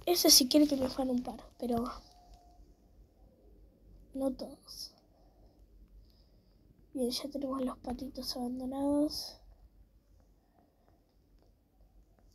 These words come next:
Vamos a ir a darles hogar. Ay, me da gracia cómo, cómo van ahí en filita, tipo, yo voy en zigzag y ellos van en zigzag.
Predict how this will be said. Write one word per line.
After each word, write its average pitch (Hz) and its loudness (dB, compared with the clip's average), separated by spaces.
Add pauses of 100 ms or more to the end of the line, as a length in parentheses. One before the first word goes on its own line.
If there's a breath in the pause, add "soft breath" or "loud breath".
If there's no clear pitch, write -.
(200)
Vamos 254 -4
a 311 -2
ir 277 -4
a 285 -6
darles 269 -8
hogar. 262 -6 (2500 soft breath)
Ay, 370 12
me 349 6
da 370 6
gracia 381 2
cómo, 339 2
cómo 320 6
van 311 12
ahí 285 8
en 269 6
filita, 247 0
tipo, 233 -12
yo 294 2
voy 311 8
en 254 2
zigzag 302 -4
y 294 -8
ellos 269 -8
van 254 -2
en 247 -4
zigzag. 247 -12